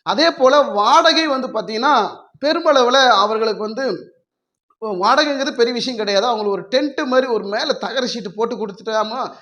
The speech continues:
ஓரத்துல ஒதுக்குப்புறமா அவங்களுக்கு கொடுத்துட்டோம்னா, அவன் ஈஸியா அவன் தங்கிட்டு போயிடுவான். இதற்கும் தமிழர்களுக்கு எந்த விதமான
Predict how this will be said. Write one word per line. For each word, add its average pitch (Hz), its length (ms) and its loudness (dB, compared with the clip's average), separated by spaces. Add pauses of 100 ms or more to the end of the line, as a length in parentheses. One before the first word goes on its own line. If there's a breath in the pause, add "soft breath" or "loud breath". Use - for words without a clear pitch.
(260 loud breath)
ஓரத்துல 285 460 4
ஒதுக்குப்புறமா 233 600 -2
அவங்களுக்கு 220 300 -2
கொடுத்துட்டோம்னா, 226 500 -6
அவன் 226 120 -4
ஈஸியா 233 240 -4
அவன் 254 220 0
தங்கிட்டு 214 320 -6
போயிடுவான். 175 300 -6 (260 soft breath)
இதற்கும் 320 480 -4
தமிழர்களுக்கு 240 600 2
எந்த 214 260 -2
விதமான 226 500 -2